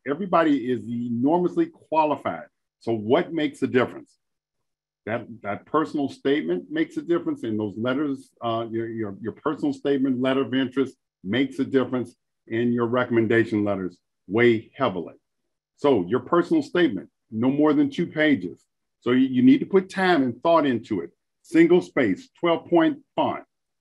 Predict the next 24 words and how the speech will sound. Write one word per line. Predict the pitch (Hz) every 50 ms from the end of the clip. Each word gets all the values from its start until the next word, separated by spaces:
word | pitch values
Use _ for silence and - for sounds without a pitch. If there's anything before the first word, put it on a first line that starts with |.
| _ _ _ _ _ _ _ _ _ _ _ _ _ _ _ _ _ _ -
And | 104 101 104
we | 113 123 131
are | 131 131
telling | 131 131 - 165 175 170 165 135
you, | 110 110 107 101 - _ _ _ _ _ _ _ -
grammar | 110 131 131 139 151 156 156
and | - 139 143 143
syntax | - - 135 139 139 135 131 - 170 135 123 - 120
make | 123 127 123 120
a | 127 120
difference. | 107 135 131 127 - 82 69 - _ _ _ _ _
Your | 90 107 120 131
writing, | 117 110 110 123 135 147 147 131 117 98 92 92 90 - _ _ _ _ _ _ _ _ _ _ _ _
you | 92
know, | 98 95
how | - - - 120 127 139
you | 135 120 123 139 135 131 131 127 127 127 127 131 - _ _ _ _ _ _ _ _ - -
tell | 143 151 147 143 143
your | 143 135 139 139 139 131
story, | 131 - - 143 143 135 127 107 95 90
how | - 113 117 120
you | 127 123 123 131 131 131 131 127 -
express | - - - - - 143 156 160 151 -
yourself | 131 120 110 - - 123 113 110